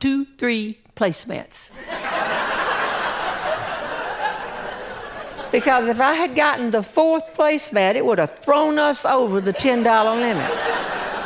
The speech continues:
For a year, I looked for that fourth placemat. And it was in the filing cabinet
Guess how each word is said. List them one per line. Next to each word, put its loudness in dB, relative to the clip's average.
For 4
a 4
year, 4
I 4
looked 2
for -2
that 2
fourth 2
placemat. 0
And 2
it 2
was 2
in 0
the 2
filing 0
cabinet 0